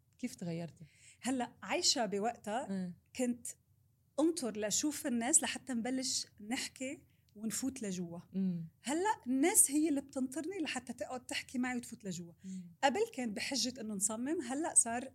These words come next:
Speaker 2: لأنه في وضوح، في شي بده يتغير. ففينا نقول إنه بعدني عم صمم، بس بدل ما صمم تياب، عم صمم رحلة، عم صمم تجربة، عم صمم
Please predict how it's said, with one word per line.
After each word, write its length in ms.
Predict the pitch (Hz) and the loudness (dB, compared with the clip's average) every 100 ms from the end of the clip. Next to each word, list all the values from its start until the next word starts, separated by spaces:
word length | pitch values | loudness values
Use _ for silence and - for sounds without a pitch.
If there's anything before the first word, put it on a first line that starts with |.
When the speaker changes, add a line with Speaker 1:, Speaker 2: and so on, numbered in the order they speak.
| 220 | -8
Speaker 2:
لأنه 500 | 214 226 240 240 - | -6 -4 -4 -6 -8
في 260 | - - 262 | -18 -6 -4
وضوح، 440 | 214 180 180 - | -4 -6 -10 -14
في 220 | - 247 | -6 -4
شي 260 | 240 - 247 | 0 0 0
بده 200 | 202 196 | -2 -4
يتغير. 480 | 190 - 202 175 180 - - - _ | -6 -6 -8 -8 -10 -16 -20 -20 _
ففينا 840 | - 233 214 - _ - 311 392 | -4 -2 -2 -8 _ -4 -2 2
نقول 540 | 349 - 233 240 262 269 _ _ _ _ _ _ _ _ _ _ _ 254 | 0 0 -4 -4 -6 -10 _ _ _ _ _ _ _ _ _ _ _ -2
إنه 120 | 247 | 0
بعدني 280 | 277 320 262 | 2 0 0
عم 140 | 185 | 2
صمم، 400 | 175 185 170 175 - 226 | 2 2 0 -10 -14 -8
بس 240 | 226 - | 2 2
بدل 280 | 220 233 226 | 4 0 0
ما 80 | 214 | 0
صمم 420 | 269 269 214 185 | 4 4 2 -4
تياب، 460 | - 196 196 240 - | -8 -6 -6 -6 -10
عم 220 | 185 202 | -10 -2
صمم 520 | 196 233 240 226 220 - | -2 0 -4 -2 -4 -6
رحلة، 420 | 202 190 - 175 156 | -6 -6 -8 -14 -18
عم 100 | 175 | -4
صمم 540 | - 208 208 208 196 - _ - _ | -4 -2 -6 -6 -8 -10 _ -20 _
تجربة، 460 | 233 202 190 165 165 | 0 0 0 -4 -8
عم 160 | 185 | -2
صمم 440 | 180 226 240 226 | 0 2 2 0